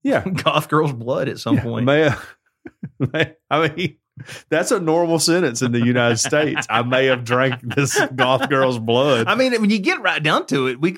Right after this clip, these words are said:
Speaker 2: that could be the story for all of us, right? We don't know what the people who
Speaker 1: Sure.
Speaker 2: cook our food and service our drinks
Speaker 1: No.
Speaker 2: are doing.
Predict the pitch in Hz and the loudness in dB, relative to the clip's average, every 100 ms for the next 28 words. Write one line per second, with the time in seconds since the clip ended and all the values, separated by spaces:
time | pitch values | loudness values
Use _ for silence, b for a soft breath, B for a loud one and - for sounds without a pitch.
0 | - 180 180 143 156 139 - 151 156 151 | -4 -4 -4 -2 -2 -2 0 0 0 -2
1 | 127 254 202 113 113 117 120 151 123 254 | 0 0 0 -2 -6 -4 -2 0 0 0
2 | 262 135 135 135 139 - 151 151 147 151 | 0 2 2 0 -2 -2 0 0 0 2
3 | 180 160 175 160 - 135 160 127 113 135 | 0 0 -2 -2 0 0 0 -2 0 0
4 | 135 156 160 139 135 147 131 107 127 131 | 0 0 -2 0 0 2 2 0 -2 -2
5 | 165 196 | -4 -8